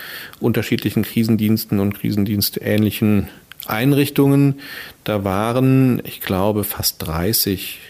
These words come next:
unterschiedliche Einrichtungen aus dem ganzen Bundesgebiet mit dabei. Und, äh, die sind natürlich alle sehr, sehr unterschiedlich aufgebaut.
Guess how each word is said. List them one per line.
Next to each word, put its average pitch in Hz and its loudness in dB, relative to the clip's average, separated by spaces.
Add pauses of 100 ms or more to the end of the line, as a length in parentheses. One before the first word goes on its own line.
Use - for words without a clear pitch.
(100)
unterschiedliche 95 -4
Einrichtungen 101 0
aus 80 -2
dem 95 -2
ganzen 95 -2
Bundesgebiet 95 -2
mit 95 -6
dabei. 90 0
Und, 85 0
äh, 92 -2
die 90 0
sind 104 0
natürlich 90 0
alle 92 0
sehr, 98 0
sehr 98 0
unterschiedlich 120 0
aufgebaut. 117 0